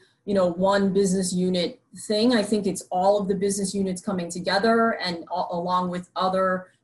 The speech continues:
um, departments within Continental, such as relying on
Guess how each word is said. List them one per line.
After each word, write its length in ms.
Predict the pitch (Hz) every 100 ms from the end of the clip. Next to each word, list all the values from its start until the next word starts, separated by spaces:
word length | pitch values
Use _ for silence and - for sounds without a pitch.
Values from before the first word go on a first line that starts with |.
| -
um, 580 | 175 160 156 156 156 - 233 233
departments 560 | - 196 196 190 185 180
within 500 | 185 175 180 202 208 - _
Continental, 680 | 220 208 220 208 208 208 202
such 260 | 196 -
as 240 | 175 165 -
relying 420 | 175 175 175 175
on 300 | 165 165 160